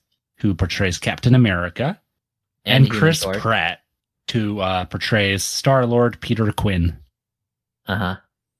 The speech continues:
Speaker 1: And so you gotta pick your favorite. You can do for whatever reason,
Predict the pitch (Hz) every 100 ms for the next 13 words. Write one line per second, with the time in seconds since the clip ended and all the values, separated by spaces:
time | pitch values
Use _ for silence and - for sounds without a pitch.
0 | - 110 - 104 101 113 107 135 147 -
1 | - 110 104 - 135 139 214 254 _ _
2 | _ _ - 113 113 107 107 - 104 98
3 | 95 92 92 98 107 107 104 101 95 90
4 | 107 131